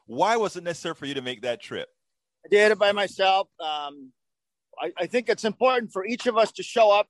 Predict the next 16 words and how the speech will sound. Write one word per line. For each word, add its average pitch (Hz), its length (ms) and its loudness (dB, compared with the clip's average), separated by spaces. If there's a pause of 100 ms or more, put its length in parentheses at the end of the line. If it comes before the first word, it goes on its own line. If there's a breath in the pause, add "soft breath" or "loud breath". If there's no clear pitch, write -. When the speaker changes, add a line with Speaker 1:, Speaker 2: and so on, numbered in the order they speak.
Speaker 2:
for 202 80 2
ourselves 196 800 0
and 170 160 -20
for 156 100 -12
others. 196 500 -2 (460)
I 151 60 -8
think 208 300 -6
you 190 180 -6 (100)
can't, 226 300 0 (200)
uh, 180 160 4
you 190 160 -12
can't 240 300 -4
depend 240 460 -2
on 190 160 2
a 165 40 -4
system 247 680 -2